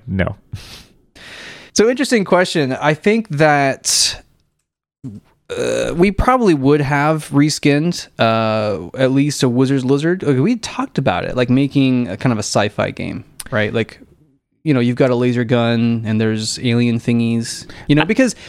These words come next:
Speaker 2: one of my favorite games is Super Metroid. And the thing I like, yes, it's very sci-fi, but it also has, like, medieval fantasy feels to it, you know?
Speaker 1: I think
Speaker 2: Like, you feel like a wizard.
Speaker 1: Right. Yeah. I think that's, you know, the blending of genres is, is important too, right? Like,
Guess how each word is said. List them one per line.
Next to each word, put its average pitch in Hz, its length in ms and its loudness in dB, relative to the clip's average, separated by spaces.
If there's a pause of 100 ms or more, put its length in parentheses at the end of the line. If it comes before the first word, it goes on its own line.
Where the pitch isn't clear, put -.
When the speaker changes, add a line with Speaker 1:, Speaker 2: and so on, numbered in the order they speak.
(160)
Speaker 2:
one 254 140 4
of 339 40 2
my 294 80 4
favorite 247 260 0
games 220 200 2
is 185 80 -2
Super 190 180 2
Metroid. 143 460 0
And 131 80 4
the 143 80 4
thing 180 180 0
I 165 40 2
like, 156 220 0 (100)
yes, 185 240 2
it's 143 80 -2
very 156 180 2
sci-fi, 147 540 0
but 135 100 2
it 135 40 4
also 165 220 0
has, 143 240 2
like, 131 160 0
medieval 127 320 0
fantasy 120 320 0
feels 113 500 -2
to - 180 -6
it, - 220 -12 (100)
you 113 100 0
know? 107 240 -2 (1400)
Speaker 1:
I 143 120 2
think 240 260 -2
Speaker 2:
Like, 147 100 0
you 131 80 4
feel 127 140 2
like 139 120 0
a 117 60 0
wizard. 98 420 -6 (320)
Speaker 1:
Right. 117 500 -2 (340)
Yeah. 101 440 -4 (200)
I 190 60 2
think 226 220 -2
that's, - 480 -2
you 143 100 -4
know, 104 220 2
the 117 160 0
blending 113 560 0
of 104 260 0
genres 98 480 0
is, 98 280 -4
is 101 180 -6
important 98 460 -6
too, 95 140 -6
right? 95 260 -4
Like, 101 200 -2